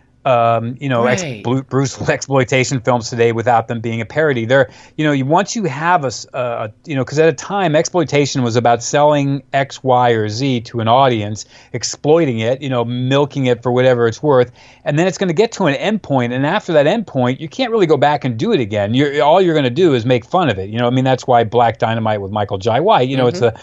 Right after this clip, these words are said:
Speaker 1: a, a par-, it's, you can say, "Yeah, black exploitation," but it's not really. It's a, it's a parody of black exploitation.
Speaker 2: Yeah.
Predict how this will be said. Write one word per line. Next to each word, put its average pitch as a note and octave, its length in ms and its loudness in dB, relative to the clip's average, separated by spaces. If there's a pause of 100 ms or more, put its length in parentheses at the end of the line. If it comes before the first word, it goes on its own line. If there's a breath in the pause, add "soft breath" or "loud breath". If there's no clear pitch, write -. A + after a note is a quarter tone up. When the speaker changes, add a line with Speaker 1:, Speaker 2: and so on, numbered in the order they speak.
(200 loud breath)
Speaker 1:
a, D#3 40 -2
a - 20 -2
par-, E3+ 300 0
it's, D3+ 220 -2 (240 loud breath)
you D#3 80 -4
can D3+ 80 -2
say, E3+ 180 0
"Yeah, D#3+ 140 4
black C3+ 320 -2
exploitation," C#3 500 -4
but F#3 60 -6
it's G#3+ 100 -10
not F3+ 140 0
really. A#2 380 2
It's A#2 140 -4
a, B2+ 220 0
it's B2+ 100 -6
a B2+ 60 -4
parody C#3+ 460 2
of G2 100 -4
black G#2 260 -4
exploitation. F#2+ 760 -10
Speaker 2:
Yeah. D2+ 240 -14